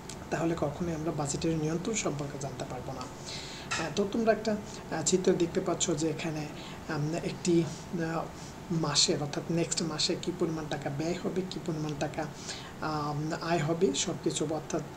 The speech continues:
দেখা যাচ্ছে যে পঞ্চান্ন হাজার টাকা income হবে এবং পঞ্চান্ন হাজার টাকা ব্যয় হবে এবং কোন কোন খাতে ব্যয় হবে সেটার estimate সুন্দরভাবে দেয়া রয়েছে। তো এ থেকে আমরা এটা, আহ,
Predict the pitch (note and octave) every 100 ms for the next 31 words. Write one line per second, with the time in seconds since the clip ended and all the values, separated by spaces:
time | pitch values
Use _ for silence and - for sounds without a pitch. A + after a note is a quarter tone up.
0 | - - - E3 D#3 D#3 E3 D#3+ D3 D#3
1 | - F3 E3 D3+ D3+ D#3 D#3+ D#3 D3+ E3+
2 | F#3 F#3+ C#4 C#4+ D3+ E3 - E3 D3+ D#3
3 | D3+ D3+ D3+ D#3+ E3+ C#3+ D3+ D3+ E3 G#3
4 | A3 A#3+ A#3+ A3+ A3 F#3 F3+ F3 D3+ D#3
5 | D3 D3 D#3 D3 - - - F#3 E3 D#3
6 | - D#3 D3+ - E3 D#3 C#3+ D3 C#3+ F3
7 | G3 B2+ - - - - - - G#3 G3+
8 | G#3+ G#3+ G#3+ B3+ A3+ A3+ G#3 F#3 F#3+ -
9 | - - - - D#3+ D#3